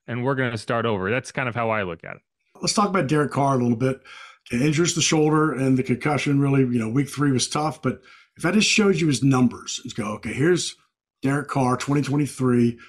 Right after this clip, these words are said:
Speaker 2: seventeen games, seventeen starts," um, at the injuries, you know, against Minnesota and Detroit as well. What would, what would your takeaway be if you just kinda look at the numbers, forget th-,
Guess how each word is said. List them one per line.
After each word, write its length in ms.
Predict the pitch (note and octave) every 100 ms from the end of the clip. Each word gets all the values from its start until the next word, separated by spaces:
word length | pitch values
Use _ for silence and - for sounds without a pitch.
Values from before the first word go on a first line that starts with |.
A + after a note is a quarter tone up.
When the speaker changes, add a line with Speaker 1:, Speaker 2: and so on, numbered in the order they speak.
| -
Speaker 2:
seventeen 720 | - - F3+ F3 E3 F3 F3+
games, 520 | C#3 C3+ C3 C3 - -
seventeen 640 | - C3+ C3+ D3 E3+ F3
starts," 840 | - - D3+ C3 B2+ A#2+ - - - _ _ _ _ -
um, 400 | A#2 A2 G#2 -
at 160 | A#2 G#2+
the 200 | B2 C3
injuries, 560 | C3+ C3 C#3 B2 -
you 80 | B2
know, 180 | A2+ A2+
against 280 | A#2+ - C3
Minnesota 440 | C3 B2+ C#3 C3+
and 180 | B2 B2
Detroit 500 | A#2 - D3 C3+ C3
as 220 | A#2 A2 -
well. 480 | G#2+ A#2 A2 G#2 G#2 - - -
What 260 | D#3+ F#3
would, 200 | F3+ D3+
what 100 | E3
would 160 | G3+ C#3+
your 100 | D#3+
takeaway 480 | - E3+ D3+ C#3+ C3
be 140 | C#3+
if 80 | C3
you 60 | A#2+
just 360 | F3 - _
kinda 180 | - F3+
look 140 | E3+
at 60 | C#3+
the 80 | B2
numbers, 420 | C3+ C3 A2 -
forget 400 | - B2+ E3+ F#3
th-, 120 | -